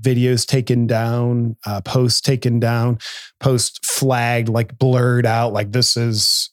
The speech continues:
you know, the fact checkers have deemed this false information. Click here if you really wanna see it." The kind of stuff that treats people like they're morons.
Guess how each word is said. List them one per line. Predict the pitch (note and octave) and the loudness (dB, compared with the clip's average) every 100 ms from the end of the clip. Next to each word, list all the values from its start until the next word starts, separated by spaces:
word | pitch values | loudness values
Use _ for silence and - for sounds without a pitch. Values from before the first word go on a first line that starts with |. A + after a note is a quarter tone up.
| _ | _
you | D#3+ G#2 | -10 -6
know, | G2+ | -6
the | A#2 A#2 | -6 -2
fact | G#2 G#2+ - | -2 -2 -2
checkers | B2+ A2+ B2+ A#2 | -2 0 0 0
have | A2 | -2
deemed | A2+ B2 A#2 | 0 2 2
this | A#2 - | 0 0
false | B2 A#2 - | 0 0 0
information. | B2 - A#2+ B2 A#2 C3 A#2 | -2 -2 0 0 0 -2 -2
Click | - D3 - | -2 -4 0
here | C3 C3 C3+ | 0 0 0
if | C#3 - | -2 -4
you | A2 | -2
really | A2 B2+ A#2+ | 0 2 2
wanna | A#2+ A#2+ A2 | 0 0 -2
see | - C3+ | 0 0
it." | D#3 | 0
The | F3 | 0
kind | F3+ | 0
of | C3+ | 2
stuff | C#3+ A#2+ | 0 0
that | G#2 | -2
treats | D3 B2+ | 0 0
people | C#3+ B2 | 0 2
like | B2+ A#2 | 0 0
they're | G#2+ | 0
morons. | A2 A2 A#2+ C#3 D3+ D#3 | 0 0 0 0 0 -2